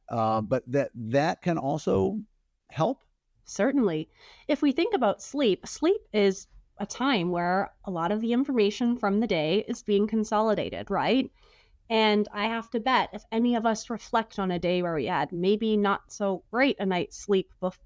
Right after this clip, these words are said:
Speaker 2: you know, the day before, we're feeling it the next day, right? We don't feel as focused. We feel a little bit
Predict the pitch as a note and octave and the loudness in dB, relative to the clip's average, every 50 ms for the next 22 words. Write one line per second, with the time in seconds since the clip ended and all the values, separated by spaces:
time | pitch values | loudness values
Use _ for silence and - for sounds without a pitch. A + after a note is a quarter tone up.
0 | _ _ _ - A#3+ C4 B3 F3+ E3+ F#3 - G3 - G#3 G3+ G3 G3 F#3+ F#3+ - | _ _ _ 0 2 2 2 2 0 -2 -4 -2 0 2 2 2 0 -2 -4 -2
1 | - F4+ A4+ D4 A3+ A3 - - F#3+ G3+ G#3+ G#3 - - C4+ C#4 D#4 C4 F#3+ E3 | 0 0 2 2 2 0 0 -2 -2 -2 -2 -2 -2 -4 -4 -2 0 0 0 0
2 | E3 - - - E3+ E3 D3 - - - - - G#3 E3+ C#3 D3 E3 E3+ - C3+ | -2 -4 -6 -4 -4 -4 -4 -6 -8 -8 -4 -2 0 0 0 0 0 0 0 -2
3 | D#3+ E3 E3 D3 - - - - _ _ _ - - - G4+ G4+ - - E4+ D#4 | -2 -2 -2 -4 -6 -8 -14 -20 _ _ _ -4 0 2 2 2 2 2 2 2
4 | C#4+ C4+ - - - G#3+ G3+ - - - C#3+ D#3+ C#3 C3 C3 B2+ A#2 A#2 - - | 2 0 -4 -4 -4 -4 -2 -2 -4 -6 -6 -6 -6 -6 -8 -10 -12 -14 -14 -14